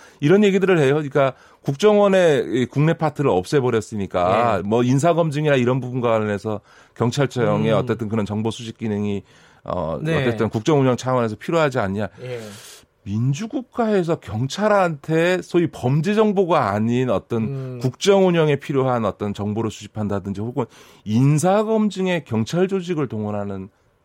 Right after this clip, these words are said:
Speaker 1: 나라는 민주국가 중에 없는 거죠.
Speaker 2: 음흠.
Speaker 1: 이것도 저는 구시대의 잔재다라고 생각합니다.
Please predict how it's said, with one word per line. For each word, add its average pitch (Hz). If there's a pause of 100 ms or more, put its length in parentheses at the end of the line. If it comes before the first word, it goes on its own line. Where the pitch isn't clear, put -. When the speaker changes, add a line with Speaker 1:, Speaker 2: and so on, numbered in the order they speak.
(140)
Speaker 1:
나라는 107
민주국가 131
중에 143
없는 92
거죠. 85 (180)
Speaker 2:
음흠. 120
Speaker 1:
이것도 143
저는 185
구시대의 120
잔재다라고 90
생각합니다. 95